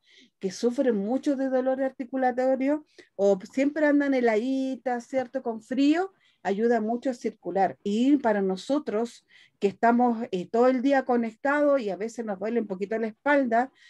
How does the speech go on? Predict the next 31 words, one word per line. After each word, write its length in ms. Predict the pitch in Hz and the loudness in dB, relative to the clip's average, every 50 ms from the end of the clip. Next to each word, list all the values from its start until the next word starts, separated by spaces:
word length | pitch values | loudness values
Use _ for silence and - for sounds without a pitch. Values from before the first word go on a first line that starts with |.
| _ _ | _ _
les 160 | - 196 208 | 0 0 0
recomiendo 460 | 190 202 196 208 202 214 233 247 254 262 | 2 0 -2 -2 -4 -2 -2 -2 -2 -2
este 180 | 262 - 254 | -2 -2 -2
baño 280 | 240 247 247 262 254 247 | 0 0 0 0 0 -2
de 80 | 247 | -2
espuma 340 | 254 240 - 262 269 285 269 | -4 -4 -6 -6 -6 -6 -4
porque 260 | 269 247 226 - 180 156 | -4 -4 -4 -6 -10 -8
como 280 | - 175 175 170 170 | -6 -4 -4 -4 -4
tiene 280 | - 220 233 247 269 269 | -2 0 2 4 4 4
alpino 580 | 262 262 247 - 269 254 226 208 208 247 247 _ _ - - - _ _ | 2 0 0 -2 -2 -2 -2 -2 -4 -4 -8 _ _ -20 -20 -20 _ _
y 100 | 226 220 | -8 -2
también 400 | - 220 214 208 220 247 269 - | 0 0 0 2 2 0 0 2
tiene 280 | - 302 285 277 285 277 | 4 4 4 6 4 4
árnica, 720 | 277 302 277 269 254 208 170 156 151 - 156 147 151 _ _ _ _ | 4 2 2 2 0 -2 -2 -4 -4 -8 -12 -14 -14 _ _ _ _
esos, 600 | - 208 208 233 233 - 269 262 262 262 254 _ _ - _ _ _ _ - | 2 4 4 4 4 4 2 2 2 2 -2 _ _ -20 _ _ _ _ -4
porque 260 | 220 220 - 220 208 | -4 -4 -4 -6 -6
salió 360 | - 226 202 202 226 254 285 | -2 -2 0 4 6 6 6
reformulado 1000 | 294 294 262 - - 254 226 214 208 196 175 170 180 196 226 254 247 285 285 277 | 6 4 0 0 0 -2 0 0 0 0 0 2 2 2 2 2 4 4 4 4
ahora 240 | 277 285 294 277 | 4 4 4 4
el 120 | 277 277 269 | 2 2 2
nuevo, 440 | 285 294 285 254 202 165 151 151 _ _ | 2 2 2 0 -2 -4 -10 -12 _ _
el 180 | - 190 190 | -10 -6 -4
nuevo 340 | 196 208 233 247 262 285 277 | -2 0 0 0 0 0 -2
tiene 300 | 285 262 254 240 226 220 | -2 -2 -2 -2 0 2
árnica, 560 | 233 262 277 277 285 302 302 - 339 370 392 - _ _ - _ _ _ | 0 0 2 2 0 0 0 -2 -6 -10 -10 -12 _ _ -20 _ _ _
entonces 400 | 202 202 190 202 220 220 220 - | -4 -4 -2 -2 -2 -2 -2 -4
imagínense 840 | 202 196 190 196 - - 294 302 302 330 339 302 - - 349 370 381 - _ _ _ _ _ _ _ _ _ | -2 -2 -2 -2 0 2 4 4 6 4 4 0 -2 -4 -4 -4 -4 -8 _ _ _ _ _ _ _ _ _
cómo 500 | - 254 277 277 277 302 311 320 302 - | 2 4 4 6 4 4 2 0 -2 -2
ayuda 460 | - 220 214 196 233 254 262 269 247 | -2 -4 -2 -2 -4 -2 -2 -2 -2
mucho 380 | 226 226 240 277 302 - 311 294 | -2 -4 -4 -6 -6 -4 -4 -4
más 260 | 277 285 302 320 330 | -2 -2 -4 -4 -6